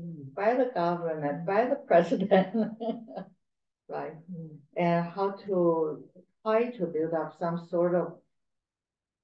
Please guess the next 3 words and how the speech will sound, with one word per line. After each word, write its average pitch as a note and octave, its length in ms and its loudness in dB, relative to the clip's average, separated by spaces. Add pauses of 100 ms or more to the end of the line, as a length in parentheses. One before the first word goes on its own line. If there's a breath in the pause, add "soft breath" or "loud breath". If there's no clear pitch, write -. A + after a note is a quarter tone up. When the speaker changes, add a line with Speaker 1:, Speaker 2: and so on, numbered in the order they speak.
(180)
Speaker 2:
solidarity D3+ 1040 -2
and C#3+ 240 -6
self-empowerment, D3+ 1800 -2